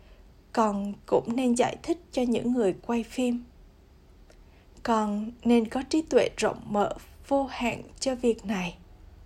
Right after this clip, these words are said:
Ba ba chỉ cho con cách để làm phục vụ. Con nên giải thích cho những người viết những vở kịch đó. Con nên đi và gặp họ. Ít nhất con cần phải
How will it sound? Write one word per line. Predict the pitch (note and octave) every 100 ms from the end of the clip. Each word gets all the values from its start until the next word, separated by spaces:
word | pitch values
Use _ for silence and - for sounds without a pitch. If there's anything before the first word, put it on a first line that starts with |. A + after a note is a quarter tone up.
| - - - - - - - - -
Ba | B3+
ba | B3 A3+ A3 G#3+
chỉ | G#3 A3 - -
cho | B3+ B3
con | B3 A#3 A3+ -
cách | E4 - - -
để | G#3+ -
làm | A#3+ A3 F3+
phục | - F#3+ -
vụ. | F#3+ F#3 - - - - - - - - - - -
Con | A#3 A3 A3 G#3+ A#3
nên | A#3+
giải | A3+ A#3 A#3
thích | - E4 -
cho | - C4+
những | B3 - A#3+
người | A#3 G3
viết | F#3+ C#4+ D#4+
những | B3 A#3
vở | - - -
kịch | A#3+ A#3+ -
đó. | G3+ G#3+ B3 E4 - - - - - - -
Con | B3 A#3+
nên | A#3+ A#3 A3+
đi | A#3+ A#3+ A3+ A#3+ -
và | G#3+ G3
gặp | G3 F#3+ -
họ. | G#3 G#3 - - - - - - - - - - - - -
Ít | - D4 -
nhất | E4+ F4+ - -
con | - A3+ A3 A3 -
cần | A#3+ G3+ F#3+
phải | - - -